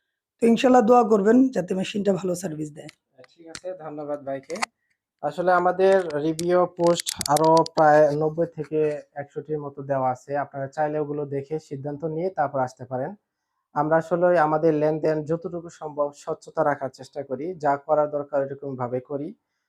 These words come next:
Speaker 2: আমরা ও-, এরকম অতিরিক্ত কোনো অফারও দিচ্ছি না যে অফারের ও-, হয়ে আপনি এখানে আসলেন, তারপরে দেখা যায় আমরা দিলাম।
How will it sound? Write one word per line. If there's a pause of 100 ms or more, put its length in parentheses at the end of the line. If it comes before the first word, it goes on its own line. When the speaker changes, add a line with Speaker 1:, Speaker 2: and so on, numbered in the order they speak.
(140)
Speaker 2:
আমরা
ও-,
এরকম
অতিরিক্ত
কোনো
অফারও
দিচ্ছি
না
যে
অফারের (120)
ও-,
হয়ে
আপনি
এখানে
আসলেন,
তারপরে
দেখা
যায়
আমরা
দিলাম।